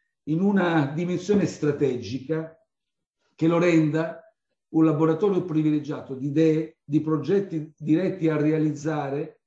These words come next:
un nuovo modello di sviluppo, che non si fermi più a contemplare esclusivamente degli indici economici, finanziari,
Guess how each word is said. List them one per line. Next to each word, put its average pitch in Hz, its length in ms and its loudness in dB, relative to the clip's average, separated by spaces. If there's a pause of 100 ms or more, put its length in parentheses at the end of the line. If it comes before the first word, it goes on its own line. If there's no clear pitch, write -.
(460)
un 170 260 -4
nuovo 233 360 6
modello 170 360 -2
di 147 140 -4
sviluppo, 120 580 -12 (480)
che 160 100 -2
non 202 500 -2
si - 180 -8
fermi 180 360 -2
più 226 160 0
a 165 160 2
contemplare 156 800 0
esclusivamente 156 840 -4
degli 151 300 -2
indici 170 760 -2 (440)
economici, 151 1000 -2
finanziari, 143 880 -2